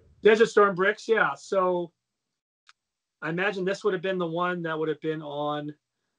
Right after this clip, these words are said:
the attack, uh, um, aircraft carrier, right? This would have been part of that battalion of Marines or whatever, whatever that is. I can't remember what it's called.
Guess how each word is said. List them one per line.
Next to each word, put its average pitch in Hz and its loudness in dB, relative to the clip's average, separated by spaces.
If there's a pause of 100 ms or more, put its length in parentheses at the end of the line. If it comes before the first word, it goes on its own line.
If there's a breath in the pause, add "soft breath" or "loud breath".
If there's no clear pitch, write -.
(180)
the 139 -8
attack, 143 2 (360)
uh, 139 -8 (200)
um, 120 -12 (420)
aircraft 165 2
carrier, 180 0
right? 185 -6 (500)
This 160 -12
would 160 -2
have 147 -2
been 147 -12
part 147 -2
of 139 -4
that 135 -6 (340)
battalion 139 -6
of 127 -10
Marines 135 -8
or 123 -4
whatever, 123 -8
whatever 127 -8
that 127 -8
is. 127 -12
I 120 -6
can't 139 -14
remember 127 -8
what 123 -4
it's 123 -14
called. 120 -8